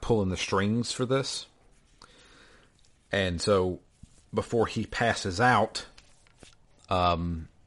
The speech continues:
we end up having to obviously fight some of these guys who are trying to, uh, to attack us.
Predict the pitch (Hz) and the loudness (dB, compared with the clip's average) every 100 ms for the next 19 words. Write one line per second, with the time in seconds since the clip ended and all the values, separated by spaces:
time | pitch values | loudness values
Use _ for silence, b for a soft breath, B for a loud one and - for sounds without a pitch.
0 | _ - 98 95 90 87 85 87 82 - | _ -6 -2 -2 -2 -2 -2 -2 -2 -2
1 | 85 - - 82 - 92 - 95 85 82 | -2 -4 -10 -4 2 2 2 -4 -4 -6
2 | 87 82 - 92 82 85 - - - - | -6 -6 -2 0 2 0 -2 -10 -20 -20
3 | B B B B - 98 87 85 95 87 | B B B B -8 -4 -2 -2 -2 -2
4 | 85 - 85 82 80 82 82 b b b | -2 -4 -4 -2 -2 -2 -6 b b b
5 | b 90 71 - 98 - 80 - | b -10 -6 2 2 2 -4 -4